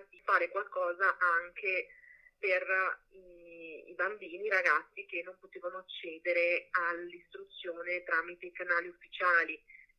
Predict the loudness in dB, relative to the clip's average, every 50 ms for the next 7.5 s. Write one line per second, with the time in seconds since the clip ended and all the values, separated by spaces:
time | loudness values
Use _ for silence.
0 | _ _ _ _ _ -2 -2 -2 0 -4 -2 -2 -2 -2 -2 -4 -2 0 -2 -2
1 | -2 -4 -4 0 0 0 0 0 -2 2 4 4 6 6 4 2 0 -4 -10 -10
2 | -12 -10 -10 -8 -2 0 0 0 0 -2 -4 -6 -6 _ _ -18 -16 -16 -16 -18
3 | -20 -20 _ -16 -16 -16 _ -20 -12 _ 0 2 4 4 4 2 0 0 2 2
4 | 2 2 0 -4 _ _ -14 -12 -10 -10 -8 -2 0 2 4 4 2 2 -2 -2
5 | 0 2 2 2 2 -2 -4 -8 -8 -6 -4 -4 -2 -4 -6 -8 -12 -4 0 2
6 | 2 4 2 2 0 -4 -4 0 0 0 0 0 -4 -4 -2 -2 -2 -2 0 -2
7 | -4 -4 -6 -10 -8 -10 -6 -6 -6